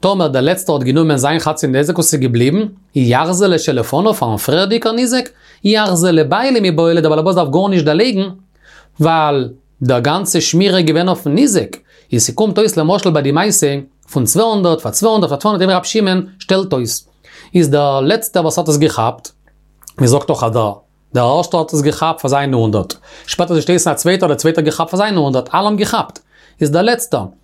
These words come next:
דער משה סימן פינף, ניזקין. איז דער פערטער, וואס האט עס געהאפט, און פאר זיין hunderter, איז דער גאנצער אקס אויף זיינע חיות, איז דאס, איך שטייט דער פינפטער, מען דארף צאלן פאר א פינפטער, א hunderter,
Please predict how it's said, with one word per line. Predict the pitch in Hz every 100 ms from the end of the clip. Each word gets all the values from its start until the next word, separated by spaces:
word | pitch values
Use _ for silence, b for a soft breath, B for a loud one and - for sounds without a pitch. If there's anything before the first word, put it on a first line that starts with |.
| _
דער | 127
משה | 151 180
סימן | 151 156 165
פינף, | 165 233 170 113 -
ניזקין. | 147 131 127 113 90 - b b -
איז | 127
דער | 131
פערטער, | - 226 208
וואס | 180
האט | 170
עס | 160
געהאפט, | 147 - 113 117 - _ _ _ -
און | 202 202 190 180 165 139
פאר | 147
זיין | 151 165 139
hunderter, | 135 127 131 147 185 - b b b b
איז | 143 120
דער | 131
גאנצער | 135 185 220 160 160 196
אקס | 190 180
אויף | 139
זיינע | 147 165 156
חיות, | - 117 131 139
איז | 190 185
דאס, | 185
איך | 143
שטייט | - 185
דער | 185
פינפטער, | - 240 202 -
מען | 135
דארף | 170
צאלן | - 196
פאר | 180 135
א |
פינפטער, | 127 220 - 143
א | 135
hunderter, | 294 247 196 156